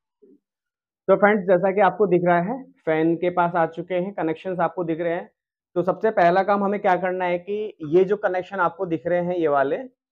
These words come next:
इन कनेक्शनों का हमें फोटो ले लेना है ताकि हम भूले नहीं कि कौन सा, अ, कनेक्शन कहाँ लगा हुआ था। अगर आप भूल जाएंगे तो क्या होगा कि, अ,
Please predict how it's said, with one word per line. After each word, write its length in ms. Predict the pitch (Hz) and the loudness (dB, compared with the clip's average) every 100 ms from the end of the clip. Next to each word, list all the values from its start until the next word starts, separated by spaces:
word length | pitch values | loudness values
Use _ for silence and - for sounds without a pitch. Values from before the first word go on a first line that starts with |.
| _ - | _ -6
इन 140 | 226 | -2
कनेक्शनों 480 | 226 190 180 185 180 | 0 -2 -2 -4 -2
का 60 | 190 | -2
हमें 160 | 208 | -4
फोटो 320 | - 160 151 | -2 0 0
ले 120 | 180 180 | 0 0
लेना 240 | 175 185 | 0 -2
है 140 | 185 | -4
ताकि 340 | 214 185 175 202 | -2 -2 -2 -4
हम 180 | 202 170 | -4 -4
भूले 360 | 143 151 180 | -2 2 2
नहीं 220 | 170 175 | 2 0
कि 60 | 208 | -4
कौन 320 | - 160 160 | -2 0 0
सा, 140 | 160 180 170 - _ _ _ | -2 -6 -6 -12 _ _ _
अ, 140 | 147 135 | 0 2
कनेक्शन 400 | 139 165 170 214 | 2 0 -2 -4
कहाँ 280 | 180 156 165 | -2 0 4
लगा 200 | 165 170 | 6 6
हुआ 160 | 170 | 6
था। 160 | 170 208 | 4 2
अगर 260 | 165 180 | 2 4
आप 120 | 202 175 | 4 2
भूल 280 | 147 160 | 2 4
जाएंगे 380 | 180 180 180 220 269 - _ _ | 4 2 2 0 -2 -8 _ _
तो 80 | 180 | -2
क्या 160 | 180 185 | 2 2
होगा 240 | 165 170 | 4 2
कि, 340 | 165 269 349 - | 0 -6 -10 -4
अ, 200 | 143 139 | 0 0